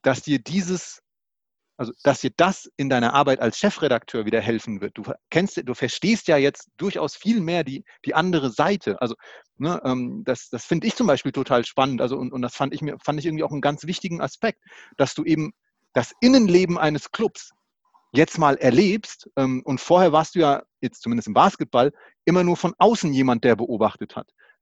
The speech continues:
Ähm, also, da-, das, das, also ich persönlich glaube, dass das, dass das eine, eine, eine wirklich journalistische neue Qualität geben kann in der Art, wie du berichtest, über die Dinge, was du berichtest. Ähm,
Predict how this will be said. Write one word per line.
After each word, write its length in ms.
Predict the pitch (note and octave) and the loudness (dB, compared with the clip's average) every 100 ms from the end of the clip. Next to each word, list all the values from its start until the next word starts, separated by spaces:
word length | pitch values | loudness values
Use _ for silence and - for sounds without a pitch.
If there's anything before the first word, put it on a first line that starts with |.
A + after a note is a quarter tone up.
| B2 | -6
Ähm, 300 | A2 G#2 - _ _ _ - | -4 -6 -10 _ _ _ -10
also, 120 | A#2 | -2
da-, 120 | C3+ | -2
das, 260 | - C3+ - | 0 -2 -2
das, 300 | C3 - _ | -6 -6 _
also 160 | B2+ B2 | -4 -4
ich 80 | - | -2
persönlich 460 | C#3 E3+ A#3+ F#3 | 2 4 4 2
glaube, 260 | C#3 B2 A#2+ | 4 2 4
dass 160 | A#2 | 0
das, 240 | - A#2 - _ | 0 -2 -4 _
dass 160 | B2 A#2+ | -6 -2
das 160 | B2+ | -2
eine, 240 | B2+ A#2 A2+ | -2 -2 -4
eine, 160 | A2+ | -10
eine 280 | - A2+ A2+ | -8 -10 -6
wirklich 360 | D#3 F3+ E3+ - _ _ _ | -4 -4 -8 -12 _ _ _
journalistische 640 | - C3+ B2+ D#3+ - F#3+ D#3 | -4 0 2 2 0 -4 -2
neue 300 | D3 D3+ D3 | 0 0 0
Qualität 640 | - C#3 A#2 - C4 F#3+ | 0 2 2 2 2 2
geben 320 | - - A#2 | 2 2 2
kann 260 | - A#2+ G#2 | 0 -2 0
in 160 | E3+ F#3 | 2 4
der 160 | D3+ | 2
Art, 240 | C3 A#2+ A#2+ | 2 -2 -4
wie 140 | A3 | -2
du 120 | G3 | 0
berichtest, 540 | C#3 C3 B2 - G#2+ - | 0 0 -2 -4 -14 -10
über 220 | A#2+ B2+ | -4 -4
die 140 | C3+ | 2
Dinge, 280 | C#3+ E3 A#2 | 0 2 2
was 240 | E3 F3 | 0 0
du 120 | - D3+ | -8 -4
berichtest. 560 | C#3+ C3 - A2+ - | 0 -2 -2 -10 -6
Ähm, 160 | B2+ | -8